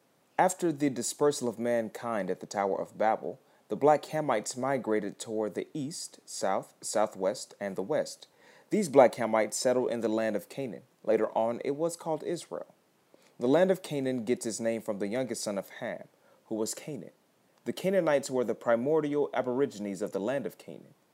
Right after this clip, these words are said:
We may call them Africans because of their blood relationship to the other inhabitants of the African continent.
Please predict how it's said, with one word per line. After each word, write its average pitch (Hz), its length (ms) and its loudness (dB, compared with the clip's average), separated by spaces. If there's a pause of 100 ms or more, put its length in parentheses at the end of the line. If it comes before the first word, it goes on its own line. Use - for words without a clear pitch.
(340)
We 143 80 -2
may 160 160 6
call 135 300 4
them 131 240 -2 (120)
Africans 135 560 0
because 101 380 -4
of 95 100 -4
their 104 120 0
blood 117 320 0
relationship 110 640 -4
to 110 100 -8
the 90 160 -8 (100)
other 131 200 2
inhabitants 98 640 -6
of 98 180 -8
the 98 120 -6
African 92 420 -6
continent. - 580 -16